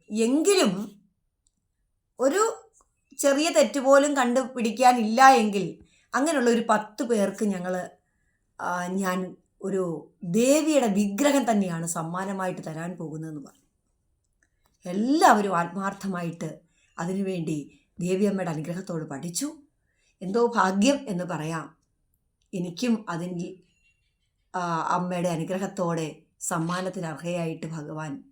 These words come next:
തെരഞ്ഞെടുത്തു, ദേവിയമ്മ തെരഞ്ഞെടുത്തു. അതാണ് പറയാനുള്ളത്. വിജയദശമി ദിവസം തന്നെയാണ് ഞങ്ങൾക്കൊക്കെ ആ ദേവിയമ്മയുടെ വിഗ്രഹം ഞങ്ങളുടെ അരികിലേക്ക് എത്തിയത്. അപ്പോൾ എല്ലാവർക്കും വേണ്ടി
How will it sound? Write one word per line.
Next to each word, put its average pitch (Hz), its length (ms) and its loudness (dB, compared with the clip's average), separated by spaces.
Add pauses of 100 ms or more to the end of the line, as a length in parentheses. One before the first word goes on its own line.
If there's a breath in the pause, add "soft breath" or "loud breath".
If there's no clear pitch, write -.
തെരഞ്ഞെടുത്തു, 156 420 -8
ദേവിയമ്മ 190 500 -6
തെരഞ്ഞെടുത്തു. 175 580 -2 (460)
അതാണ് 175 300 -2
പറയാനുള്ളത്. 156 640 -8 (1600 soft breath)
വിജയദശമി 247 640 2
ദിവസം 196 500 -2
തന്നെയാണ് 160 520 -4 (520)
ഞങ്ങൾക്കൊക്കെ 190 1000 -4 (280)
ആ 170 120 -2
ദേവിയമ്മയുടെ 175 680 -6
വിഗ്രഹം 160 540 -4 (220)
ഞങ്ങളുടെ 160 240 -8
അരികിലേക്ക് 156 420 -6
എത്തിയത്. 180 400 -6 (640 soft breath)
അപ്പോൾ 220 140 -2
എല്ലാവർക്കും 233 640 2
വേണ്ടി 190 480 -2